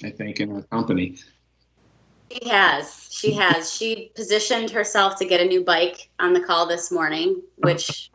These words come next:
Speaker 1: <laughs>
Speaker 2: the whole team voted that she should get one. So that's happening.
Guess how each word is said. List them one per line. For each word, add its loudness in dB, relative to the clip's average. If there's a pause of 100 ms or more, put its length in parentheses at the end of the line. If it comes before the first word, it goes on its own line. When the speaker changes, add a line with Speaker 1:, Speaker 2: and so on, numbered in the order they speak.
(140)
Speaker 1:
<laughs> -18
Speaker 2:
the 0
whole 4
team 2
voted 4
that 0
she -6
should -4
get 0
one. 0
So 2
that's 4
happening. 0